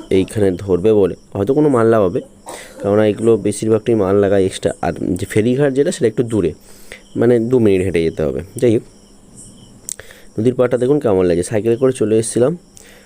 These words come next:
অভিরূপ আর সুনন্দা করে আমরা তিনজনে। তো ওরা দুজনে এসেই প্রথমে বালির ধারে পাথর, তারপর নড়ি এইসব খুঁজছে, আর কী সব ঝিনুকের খোল সব নদীর ধারে গুড়াচ্ছে পড়ে পড়ে দুজনে। তা আমি বললাম, "তোরা কী গুড়াচ্ছিস?" ওরা বললো, "আমরা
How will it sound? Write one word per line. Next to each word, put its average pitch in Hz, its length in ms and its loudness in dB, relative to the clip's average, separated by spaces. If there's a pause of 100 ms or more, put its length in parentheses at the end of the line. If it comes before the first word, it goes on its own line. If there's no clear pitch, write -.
(140)
অভিরূপ 113 400 2
আর 107 120 0
সুনন্দা 104 440 2
করে 104 180 0
আমরা 101 240 2 (160)
তিনজনে। 95 360 0 (560)
তো 110 60 0
ওরা 113 120 4
দুজনে 110 380 2
এসেই 120 240 0
প্রথমে 113 380 0
বালির 101 300 0
ধারে 117 200 -2
পাথর, 101 420 -2 (180)
তারপর 104 220 -2
নড়ি 98 380 2 (280)
এইসব 101 240 -4 (140)
খুঁজছে, 104 360 -2 (360)
আর 92 140 -2
কী 104 180 -4
সব 101 180 0 (180)
ঝিনুকের 98 480 0
খোল 98 300 0
সব 98 180 -2
নদীর 92 220 2
ধারে 95 180 -2
গুড়াচ্ছে 87 380 -2
পড়ে 90 200 0
পড়ে 90 180 2
দুজনে। 87 300 0 (600)
তা 110 120 0
আমি 113 120 4
বললাম, 117 200 2
"তোরা 117 120 2
কী 120 220 -4
গুড়াচ্ছিস?" 117 500 0
ওরা 110 120 2
বললো, 104 240 0
"আমরা 107 220 2